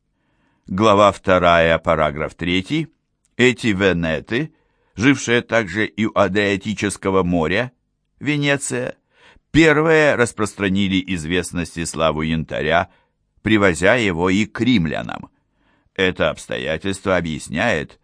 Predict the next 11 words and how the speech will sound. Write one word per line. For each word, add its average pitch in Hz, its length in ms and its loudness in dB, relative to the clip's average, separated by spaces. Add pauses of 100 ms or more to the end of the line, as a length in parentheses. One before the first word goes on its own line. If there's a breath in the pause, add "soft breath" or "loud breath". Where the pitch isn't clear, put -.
(120)
почему 120 440 0
сделались 98 580 0
известными 92 560 -4
Птолемею 92 880 0 (180 soft breath)
упомянутые 95 920 0
четыре 92 540 -2
реки. 82 420 -6 (520)
Их 202 240 -2
открыли 139 540 0
те 92 340 -2
венеды, 127 680 -2